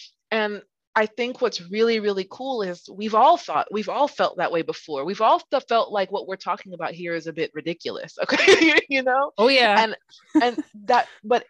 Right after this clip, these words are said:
Speaker 1: it's like, so when does it stop seeming, sounding ridiculous? The more that you play around with it with your own experience, that's where that real conviction is. It's like,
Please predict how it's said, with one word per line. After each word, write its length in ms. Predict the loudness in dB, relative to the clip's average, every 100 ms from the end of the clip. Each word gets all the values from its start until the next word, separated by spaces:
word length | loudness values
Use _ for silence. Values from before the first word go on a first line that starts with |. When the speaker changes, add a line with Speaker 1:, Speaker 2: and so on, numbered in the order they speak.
| -2
Speaker 1:
it's 220 | -2 0
like, 200 | -2 0
so 200 | -2 -4
when 240 | -2 -2
does 100 | -2
it 140 | -2 -6
stop 280 | -2 -2 -2
seeming, 360 | -14 -14 -12
sounding 420 | -6 -6 -4 -8
ridiculous? 720 | -10 -6 -6 -4 -4 -6 -14 _
The 100 | -12
more 220 | -6 -4
that 200 | -2 -4
you 220 | -4 -6 -6
play 300 | -2 0 0
around 340 | -2 -2 -4
with 140 | -8
it 100 | -10
with 160 | -10 -12
your 180 | -8 -2
own 220 | -2 0
experience, 920 | -4 -6 -12 -6 -4 -4 -6 -8 -14 _ -2
that's 320 | 0 0 -2
where 140 | -4
that 240 | -2 -4 -4
real 180 | -6
conviction 640 | -6 -10 -10 -10 -10 -12 -12
is. 260 | -14 -16
It's 200 | -16 -10
like, 260 | -6 -6